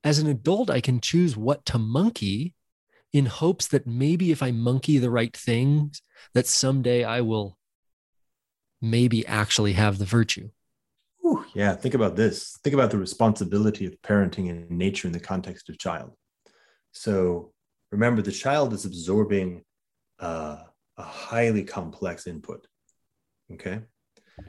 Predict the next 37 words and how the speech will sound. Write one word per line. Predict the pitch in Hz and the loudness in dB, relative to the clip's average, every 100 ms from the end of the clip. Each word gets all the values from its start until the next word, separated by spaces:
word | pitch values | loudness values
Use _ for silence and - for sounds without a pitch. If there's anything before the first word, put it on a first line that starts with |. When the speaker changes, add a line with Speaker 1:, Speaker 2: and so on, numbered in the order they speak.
| - | -10
Speaker 2:
Then | - 147 | -4 2
they're | 139 | 2
endeavoring | 107 110 107 95 | 4 2 2 -2
to | 98 | -2
integrate | 117 143 104 95 95 | 0 2 2 0 0
that | 87 | -4
input | 87 82 92 | -4 -6 -6
in | 85 | -4
themselves | 82 - 90 73 - - _ _ _ | -6 -4 -4 -6 -14 -20 _ _ _
with | - | 0
no | 110 | 2
Speaker 1:
Mm-hmm. | 110 | 2
Speaker 2:
particular | - - - - 135 110 | -4 -10 -10 -4 0 2
awareness | 98 98 98 90 | 2 2 0 -2
of | 82 | -8
what | 85 95 104 | -4 0 2
is | 98 85 | 2 0
relevant | 90 92 90 85 | -4 -4 -4 -8
and | 85 | -10
what's | 87 85 - | -12 -12 -12
not | 87 73 | -12 -10
relevant. | 85 - 101 - | -14 -16 -20 -16
It's | 123 113 - _ _ _ _ _ _ _ _ _ _ | -14 -14 -16 _ _ _ _ _ _ _ _ _ _
always, | 110 104 92 98 104 | 2 4 2 -4 -2
always | 110 113 95 | 2 2 2
not | 101 87 | -2 -2
nothing, | 95 92 - - - | -2 -2 -6 -16 -12
but | 85 80 _ _ _ - | -12 -12 _ _ _ -20
it's | 104 | -6
very | 110 104 95 | 0 2 0
complex. | - 85 - - - - | -6 -14 -14 -20 -20 -10
Speaker 1:
All | - 131 | -2 0
the | 135 | 2
signal, | - 127 120 | 0 0 0
all | 113 117 | 0 2
the | 113 | 2
noise. | 107 95 92 - | 0 -2 -4 -8